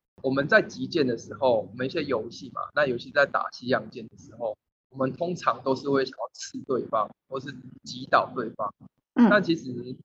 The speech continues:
Speaker 1: 我在防守的时候，我可以选择，假设我的手，手长有一百公分，我先假设手长一百
Speaker 2: 嗯。
Speaker 1: 公分，加上剑。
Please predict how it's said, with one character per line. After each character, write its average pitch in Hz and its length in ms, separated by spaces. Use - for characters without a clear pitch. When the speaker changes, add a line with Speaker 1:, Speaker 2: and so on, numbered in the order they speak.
Speaker 1:
我 147 160
在 202 100
防 156 300
守 120 180
的 113 100
时 - 220
候， 123 260
我 135 100
可 160 160
以 180 120
选 127 240
择， 110 160
假 123 100
设 165 160
我 127 60
的 117 140
手， 110 360
手 117 180
长 113 340
有 110 240
一 175 80
百 117 240
公 123 260
分， 113 240
我 127 120
先 143 240
假 120 160
设 110 180
手 117 180
长 113 140
一 208 160
百 101 120
Speaker 2:
嗯。 - 20
Speaker 1:
公 113 260
分， 110 140
加 147 140
上 127 300
剑。 - 240